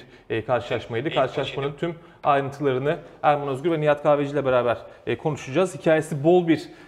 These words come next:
Speaker 1: e, karşılaşma oldu. Her açıdan hikayesi bol bir karşılaşma oldu. Yani Domenech Torrent açısından da, e, maçın gidişatında, e, tempo açısından da çok, e, keyifli anlar, e, yaşadık. Birçok oyuncunun öne çıktığı, penaltının kaçtığı, kırmızı kartın olduğu bir doksan dakika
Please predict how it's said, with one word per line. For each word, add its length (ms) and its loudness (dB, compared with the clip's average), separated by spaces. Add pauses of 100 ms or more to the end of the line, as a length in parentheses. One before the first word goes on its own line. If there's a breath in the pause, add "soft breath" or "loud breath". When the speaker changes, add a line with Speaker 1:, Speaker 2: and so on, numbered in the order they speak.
Speaker 1:
e, 160 0
karşılaşma 580 0
oldu. 200 0
Her 140 6
açıdan 320 2
hikayesi 420 0
bol 160 -2
bir 60 -8
karşılaşma 540 -2
oldu. 360 0 (240 loud breath)
Yani 140 0
Domenech 320 0
Torrent 260 0
açısından 540 -2
da, 160 4 (300 loud breath)
e, 40 0
maçın 280 -2
gidişatında, 840 2
e, 140 -2
tempo 540 4
açısından 540 -2
da 100 2
çok, 280 0 (220 loud breath)
e, 100 0
keyifli 360 2
anlar, 300 2 (300 loud breath)
e, 60 0
yaşadık. 580 0 (340)
Birçok 260 4
oyuncunun 420 0
öne 120 -2
çıktığı, 380 0
penaltının 460 2
kaçtığı, 460 0
kırmızı 340 0
kartın 320 4
olduğu 380 4 (300 loud breath)
bir 160 2
doksan 360 0
dakika 460 0